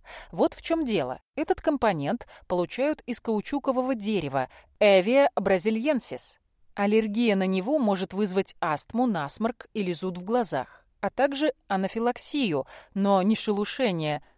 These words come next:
на коже рук или зуд. Сыпь способна спровоцировать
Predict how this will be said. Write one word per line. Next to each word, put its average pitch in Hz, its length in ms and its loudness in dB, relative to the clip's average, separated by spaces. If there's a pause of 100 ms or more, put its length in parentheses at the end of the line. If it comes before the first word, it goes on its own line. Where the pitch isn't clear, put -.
(120)
на 196 180 0
коже 165 380 2
рук 190 220 -2
или 165 160 0
зуд. 139 400 -10 (1000)
Сыпь - 400 0 (160)
способна 202 840 0
спровоцировать 170 960 0